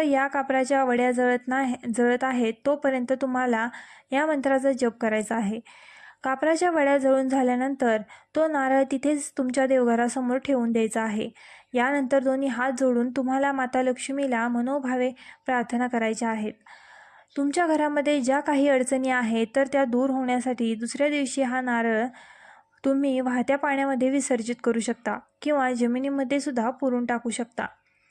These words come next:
किंवा जर तुम्ही पुढच्या अमावस्येला पुन्हा हा उपाय करणार असेल, तर एका पिशवीमध्ये बांधून ठेवायचा आणि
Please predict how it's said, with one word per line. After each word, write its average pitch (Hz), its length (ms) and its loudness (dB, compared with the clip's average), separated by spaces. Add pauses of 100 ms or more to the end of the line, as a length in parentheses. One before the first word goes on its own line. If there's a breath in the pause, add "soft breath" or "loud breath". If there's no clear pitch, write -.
(180)
किंवा 302 320 2
जर 277 320 2
तुम्ही 302 240 -2
पुढच्या 277 340 -2
अमावस्येला 262 520 0
पुन्हा 254 340 -2
हा 285 180 -2
उपाय 262 300 0
करणार 233 360 0
असेल, 240 380 0 (520 loud breath)
तर 311 120 4
एका 302 180 2
पिशवीमध्ये 285 580 -2
बांधून 240 380 0
ठेवायचा 220 480 0
आणि 269 380 -4